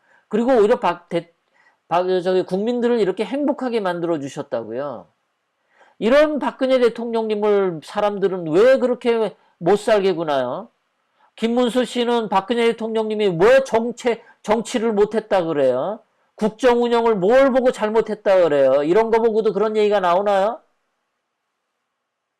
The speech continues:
아까도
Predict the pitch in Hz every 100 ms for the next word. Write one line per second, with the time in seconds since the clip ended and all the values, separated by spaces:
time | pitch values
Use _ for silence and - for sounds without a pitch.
0 | _ _ _ _ _ _ _ _ _ _
1 | _ _ _ _ _ _ _ _ _ _
2 | _ _ _ _ - - 196 190 190 190
3 | 190 -